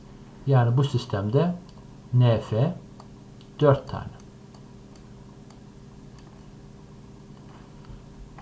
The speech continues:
Eş potansiyel düşü sayısı da şudur.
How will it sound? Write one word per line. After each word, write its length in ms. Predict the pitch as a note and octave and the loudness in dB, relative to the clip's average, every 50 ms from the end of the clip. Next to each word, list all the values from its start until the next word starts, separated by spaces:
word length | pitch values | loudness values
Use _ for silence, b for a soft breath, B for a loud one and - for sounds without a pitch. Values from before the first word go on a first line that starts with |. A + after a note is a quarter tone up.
| - - - - - - - - - - - - | -20 -20 -20 -20 -20 -20 -20 -20 -20 -14 0 2
Eş 240 | E3 F#3 F3 - - | 4 4 4 2 -2
potansiyel 720 | - - D3 - D#3+ D#3 D3+ C#3 - - E3 E3+ D#3 C3+ B2+ | -2 -2 0 4 4 4 4 4 2 0 0 2 2 6 6
düşü 200 | C3 C3 - C#3 | 6 6 4 2
sayısı 400 | - - A2+ G#2+ G#2 - G#2+ G2+ | 2 2 2 2 0 -2 -2 -2
da 100 | A2 G#2+ | -2 0
şudur. 420 | - B2+ A2+ G2+ G#2+ C3 C3+ - | 0 0 0 2 0 0 0 -4